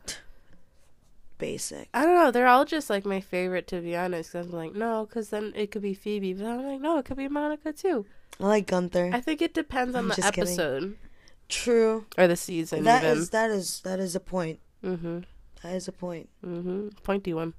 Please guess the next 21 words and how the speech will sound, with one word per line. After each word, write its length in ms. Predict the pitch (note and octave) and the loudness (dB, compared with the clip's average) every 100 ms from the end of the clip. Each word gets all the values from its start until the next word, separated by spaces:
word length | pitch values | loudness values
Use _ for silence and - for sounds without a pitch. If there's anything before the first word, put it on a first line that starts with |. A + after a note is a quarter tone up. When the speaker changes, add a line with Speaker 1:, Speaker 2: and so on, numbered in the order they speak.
| - | -2
Speaker 1:
<laughs> 120 | C4+ - - C4+ - - - - - - - - | 2 2 0 -6 -6 -14 -18 -18 -16 -18 -14 -8
Um, 280 | E3 E3 E3 | -6 -6 -6
I 140 | F3 | -6
think 200 | - G#3 | -4 -4
I 100 | - | -4
like 180 | F3 E3 | -6 -8
Chandler. 540 | - D#3+ D3+ D3+ D#3+ D#3+ _ _ _ _ - _ _ | -10 -12 -12 -14 -16 -18 _ _ _ _ -20 _ _
Speaker 2:
Oh, 140 | - F#3+ | -4 -2
you, 260 | G3 F3+ - | -2 -4 -8
you 240 | G3 F3+ F#3 | -8 -8 -8
like 140 | A3 - | -14 -12
Chandler? 600 | - E3+ E3 F3+ G3+ G#3+ | -8 -2 0 0 2 2
You 160 | G#3+ G3+ | 0 0
sound 200 | F3+ F3+ | -2 -2
like 200 | F3 F3 | -4 -6
Monica. 600 | E3 E3+ G3 E3 D#3 E3 - - - - - - _ | -6 -6 -8 -10 -10 -12 -14 -16 -16 -20 -20 -20 _
Speaker 1:
Monica 420 | E3+ F3 F#3 G#3 G#3 | -4 -2 -2 0 0
or 540 | F3+ E3+ D#3+ D#3+ D#3+ - - - - - - _ _ _ - - _ _ _ - _ _ - - - _ _ _ _ - - _ _ - | 0 0 0 -4 -8 -16 -20 -20 -20 -20 -20 _ _ _ -20 -20 _ _ _ -20 _ _ -20 -20 -20 _ _ _ _ -20 -20 _ _ -20
It's 140 | - | -8
not 120 | C4 | -6
Monica. 480 | G3 F3 E3+ G3+ A#3 | -4 -6 -6 -6 -6